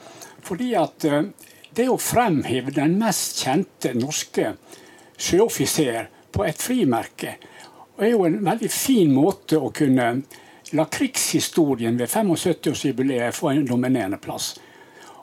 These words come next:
Og når man henviser til at man har hatt Sønsteby fått plass på frimerket, så er det nok for at alle sammen skal føle seg betrygget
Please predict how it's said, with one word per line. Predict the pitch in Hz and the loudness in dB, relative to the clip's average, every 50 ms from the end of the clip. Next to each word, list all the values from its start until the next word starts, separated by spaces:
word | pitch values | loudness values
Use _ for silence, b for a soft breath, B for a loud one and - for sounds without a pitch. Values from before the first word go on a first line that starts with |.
| B - | B 0
Og | 180 170 - 202 175 | 0 0 2 2 2
når | 165 180 214 | 2 2 4
man | 190 170 165 175 151 | 4 4 4 4 4
henviser | - 170 240 233 190 165 143 143 131 - 165 143 - | 2 2 4 4 4 4 4 2 2 2 2 0 2
til | - 190 202 165 139 | 2 2 2 2 2
at | 135 - - 143 | 0 0 0 2
man | 135 135 131 151 147 143 - B B B B B B - - - | 2 4 4 4 2 0 -4 B B B B B B -10 -2 2
har | 151 151 170 - - | 2 2 2 2 -2
hatt | 135 143 - - - | -4 -4 -4 -4 -6
Sønsteby | - - 170 160 185 180 - - - - 247 202 233 202 139 110 | -2 0 0 2 2 0 0 -2 -2 -4 -2 0 2 2 2 2
fått | - - 131 - _ _ - - - - | 0 -4 -6 -6 _ _ -20 -14 -6 -2
plass | 165 156 - - | -2 -2 -2 -2
på | - 147 | -4 -4
frimerket, | 123 - 156 151 139 113 110 117 - - - 185 - B | -2 2 2 4 4 2 0 -2 -6 -8 -12 -12 -12 B
så | B - - 220 | B 0 2 4
er | 175 | 4
det | 156 156 190 | 6 6 6
nok | 226 220 139 - - _ - - - - B B B B B B | 6 4 4 0 -6 _ -16 -14 -14 -14 B B B B B B
for | - - 175 170 175 160 156 | -4 -2 -2 -2 0 0 0
at | 156 - - - - | 0 0 0 0 2
alle | 175 185 185 151 | 2 2 2 -2
sammen | 120 - 190 170 151 135 117 107 | 0 2 2 2 2 2 0 0
skal | - - - 143 123 | -2 -4 -4 -4 -4
føle | 107 - 143 151 151 151 123 | -2 0 0 2 2 2 0
seg | - - 160 - 113 B B B B B B B B B B 147 | 0 -2 -4 -4 -4 B B B B B B B B B B -4
betrygget | 127 - - 185 185 156 - 120 101 - | -2 0 2 2 2 2 0 -2 -4 -2